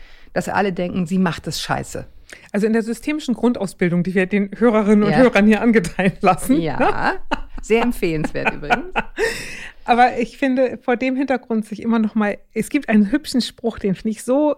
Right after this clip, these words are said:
Speaker 2: hilfreich, der heißt, „Probleme sind Lösungen.“
Speaker 1: Mhm.
Speaker 2: Und wenn man da mal tiefer reinschaut, zu sagen, was auch immer der Onkel hier als Problemverhalten entdeckt,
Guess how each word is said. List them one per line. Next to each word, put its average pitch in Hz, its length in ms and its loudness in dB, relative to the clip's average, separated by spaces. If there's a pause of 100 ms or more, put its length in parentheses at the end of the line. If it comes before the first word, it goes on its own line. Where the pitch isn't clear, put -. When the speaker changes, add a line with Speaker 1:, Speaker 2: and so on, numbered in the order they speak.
Speaker 2:
hilfreich, 226 760 -4
der 202 140 -8
heißt, 214 260 -6
„Probleme 220 500 2
sind 233 260 -4
Lösungen.“ 147 560 -4 (220)
Speaker 1:
Mhm. 175 340 -4 (720)
Speaker 2:
Und 214 360 -4
wenn 208 120 2
man 220 120 2
da 214 100 0
mal 202 120 2
tiefer 220 360 -4
reinschaut, 262 640 -2
zu 226 160 -8
sagen, 208 500 -2
was 208 260 -2
auch - 140 -8
immer 269 240 -2
der 220 400 -2
Onkel 247 320 0
hier 214 160 -2
als 196 140 -6
Problemverhalten 208 1300 -6
entdeckt, - 760 -10